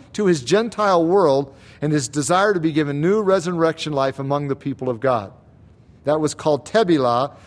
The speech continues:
Then the third phrase, Korban, this, this step involved an animal sacrifice. When the Gentile offered the sacrifice, the blood of the animal, animal would be sprinkled on him to symbolize cleansing from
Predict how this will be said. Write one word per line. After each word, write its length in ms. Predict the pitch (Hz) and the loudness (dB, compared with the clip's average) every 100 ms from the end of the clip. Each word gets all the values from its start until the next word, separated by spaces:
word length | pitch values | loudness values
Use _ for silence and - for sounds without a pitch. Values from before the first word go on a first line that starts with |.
| - | -8
Then 160 | 160 175 | -2 -2
the 80 | 143 | -2
third 320 | 180 202 190 | 0 0 0
phrase, 380 | - 156 147 - | 0 0 0 -4
Korban, 640 | - 220 226 156 139 151 | -2 2 2 2 -2 -2
this, 160 | 143 - | -6 -4
this 200 | 170 190 | -4 -4
step 320 | - 180 170 | -2 -2 -2
involved 380 | 147 151 156 147 | -2 0 0 -2
an 100 | 147 | -6
animal 600 | 160 175 190 202 180 - | -4 -2 0 0 -2 -8
sacrifice. 920 | - - 156 147 156 - 143 147 147 - - - - | -6 -2 -2 -2 -4 0 0 0 -4 -10 -18 -20 -10
When 120 | 143 | -6
the 60 | 131 | -4
Gentile 500 | 147 185 185 180 160 | -2 -2 0 2 4
offered 300 | 175 170 143 | 2 0 -6
the 60 | |
sacrifice, 720 | 135 170 180 175 147 175 175 - | -2 0 -2 -4 -4 2 2 0
the 100 | 143 | -4
blood 240 | 139 175 | 0 0
of 80 | 165 | 2
the 120 | 160 | 2
animal, 320 | 175 175 190 | 2 0 -2
animal 280 | 185 170 170 | -2 -2 -2
would 100 | 151 | -2
be 80 | 131 | -4
sprinkled 460 | - - 185 185 180 | -6 -4 -4 -2 0
on 160 | 175 | 0
him 160 | 165 160 - - - | 0 -2 -10 -20 -10
to 100 | 127 | -6
symbolize 640 | - 185 190 180 160 139 | -4 -2 0 2 2 0
cleansing 460 | - 180 190 160 180 | -4 -2 -2 -2 -4
from 280 | - 156 | -2 -4